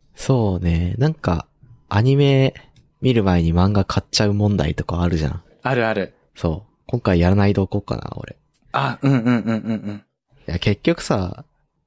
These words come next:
Speaker 1: 全話を一話ずつ楽しみにするのに必要なのは、
Speaker 2: うん。
Speaker 1: こう、先を知らないという、その状態だと思うんだよね。
Speaker 2: うん。そうだね。あ、わかる。
Speaker 1: だから、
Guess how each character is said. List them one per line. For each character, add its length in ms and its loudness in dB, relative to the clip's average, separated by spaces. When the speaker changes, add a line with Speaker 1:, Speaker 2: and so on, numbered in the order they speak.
Speaker 1:
全 360 0
話 220 2
を 340 0
一 260 0
話 80 2
ず 120 0
つ 140 -6
楽 200 0
し 100 0
み 120 0
に 80 -2
す 120 0
る 100 2
の 80 0
に 100 -4
必 240 -4
要 60 2
な 140 2
の 60 -4
は、 340 -2
Speaker 2:
う 80 0
ん。 160 -4
Speaker 1:
こ 400 -10
う、 40 -12
先 340 0
を 80 2
知 140 0
ら 100 2
な 100 2
い 80 0
と 140 -6
い 240 -6
う、 140 -14
そ 140 -2
の 80 2
状 220 2
態 160 2
だ 100 0
と 100 -8
思 200 -8
う 20 -12
ん 60 -16
だ 80 -10
よ 60 -10
ね。 80 -16
Speaker 2:
う 80 0
ん。 200 -4
そ 200 0
う 40 0
だ 120 -2
ね。 340 -10
あ、 80 -2
わ 100 -2
か 140 -2
る。 120 -6
Speaker 1:
だ 80 -8
か 120 -2
ら、 180 -4